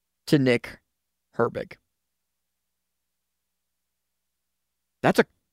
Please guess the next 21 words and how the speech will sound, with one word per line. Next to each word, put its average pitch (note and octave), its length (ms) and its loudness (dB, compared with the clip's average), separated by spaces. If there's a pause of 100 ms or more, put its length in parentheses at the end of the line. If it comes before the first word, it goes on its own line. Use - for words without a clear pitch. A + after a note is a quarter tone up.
(100)
decent G3 320 2
amount G3 220 4
of C#3 60 2
guys E3+ 360 2
before D3 260 2
you E3+ 120 2
even E3+ 180 4
get E3+ 120 4
to D#3 60 2
Herbig. D#3 440 2 (520)
And G3 160 2
I F#3+ 60 6
know G3 120 6
Calvin F3 300 4
Austin D#3 300 4
was G#2+ 120 -4
last G3+ 300 4
year's D3 140 0
draft A#2+ 320 -4
class, C3 400 0
and G#2+ 180 -4